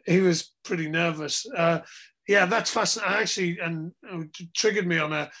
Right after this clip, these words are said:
I went for a walk with a coach who just got a job in, in, in one of the Premiership clubs, and he said, "Oh, I thought I was gonna find this quite easy, but, uh, Rusty, I'm, I'm miles out of my depth.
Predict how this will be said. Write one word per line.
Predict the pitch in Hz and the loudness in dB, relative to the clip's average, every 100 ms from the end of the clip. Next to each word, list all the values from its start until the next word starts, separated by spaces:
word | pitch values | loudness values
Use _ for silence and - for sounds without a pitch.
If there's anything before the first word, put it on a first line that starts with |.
| - _ | -20 _
I | 175 | 0
went | 180 165 | 0 0
for | 175 | -2
a | |
walk | 160 185 175 | 2 2 2
with | 175 151 | -4 -6
a | |
coach | - 175 156 - | -4 -4 -4 -6
who | |
just | 151 180 - | -2 -2 -2
got | 165 | -6
a | 151 | -2
job | 185 170 | -2 0
in, | 160 151 143 - _ _ _ _ _ _ | -2 -4 -8 -16 _ _ _ _ _ _
in, | 175 165 | -4 -4
in | - 170 | -2 0
one | 170 | 2
of | 165 | 0
the | 147 | 0
Premiership | 196 220 180 165 | -2 0 -2 -4
clubs, | 170 151 147 | -6 -6 -6
and | 151 | -4
he | 170 | -2
said, | - 160 156 | -2 -2 -4
"Oh, | 151 147 - _ _ _ _ _ _ _ _ _ _ _ - | -4 -4 -8 _ _ _ _ _ _ _ _ _ _ _ -6
I | |
thought | 156 202 196 | -2 2 2
I | 170 | 2
was | 160 | 0
gonna | 147 156 | -2 -4
find | 131 170 156 | -2 -4 -2
this | 151 - | -4 -6
quite | 175 151 | -6 -4
easy, | 160 170 147 | -2 -4 -6
but, | 139 147 147 | -8 -12 -12
uh, | 170 | -8
Rusty, | 165 160 - | -4 -4 -4
I'm, | 165 147 143 165 _ _ - | -6 -6 -10 -16 _ _ -6
I'm | 170 | -2
miles | 156 175 185 | 0 0 0
out | 160 156 | -2 -4
of | |
my | 151 | -10
depth. | 143 165 143 - | -8 -10 -10 -14